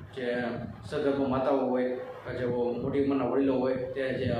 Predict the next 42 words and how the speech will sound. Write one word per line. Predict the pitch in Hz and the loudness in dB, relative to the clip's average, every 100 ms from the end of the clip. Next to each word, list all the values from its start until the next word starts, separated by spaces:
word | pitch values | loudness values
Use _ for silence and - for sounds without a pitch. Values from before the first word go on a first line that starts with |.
| 117 | 2
લાઇટ | 120 127 | 2 2
વગર | 139 131 | 2 2
રહી | 135 160 | 2 2
ના | 139 | 2
શકતા | 139 - 127 | 0 -2 0
હોય | 123 123 | 2 2
મિત્રો, | 247 120 120 - - - - - 127 - | 0 -2 -2 -2 -4 -6 -4 -2 -4 -4
જે | 127 | -4
પ-, | 123 123 131 - - - 123 117 - - | -4 -4 -4 -6 -4 -4 -4 -4 -6 -4
પંખા | 139 143 | -4 0
વગર | 143 139 | 0 2
રો-, | 135 139 127 | 2 2 2
રો-, | 127 131 | 0 0
લોકો | 139 147 135 127 | 0 0 0 2
રહી, | 139 | 2
રહી | 139 143 151 | 2 2 0
ના | 151 | 0
શકે | 160 151 | -2 -2
એવી | 143 151 156 | -2 0 0
તો | 147 156 - - - | 0 -2 -6 -10 -6
બફારો | 135 131 160 143 | -6 -2 0 2
હતો, | 139 139 | 2 2
એવી | 143 139 | 4 4
ગરમી | 139 143 - | 4 4 4
હતી. | 131 135 139 | 2 2 0
અને | - - 131 139 | -2 -10 -4 -2
એવી | 147 | 0
અસહ્ય | 139 147 160 | 0 2 2
ગરમીમાં | 139 139 139 131 | 2 2 0 0
જ્યારે | 139 139 - - 135 | 2 0 -2 -6 -4
આ | |
બધી | 135 131 | -2 -2
તકલીફ | 139 135 143 | -2 -2 -2
સહન | - 139 139 | -2 -2 0
કરવાનો | 139 139 127 | 2 2 4
વારો | 139 | 4
આવે | 139 143 | 4 4
ત્યારે | 135 135 120 117 | 2 2 2 2
લોકોના, | 120 135 139 131 - - 123 | 0 0 0 0 -2 -6 -6
અ, | 120 113 113 | -4 -2 -2
મનમાં | 113 139 139 127 120 123 | 0 2 2 2 0 -2
હંમેશા | 123 131 143 127 120 - | -2 -2 0 0 0 -4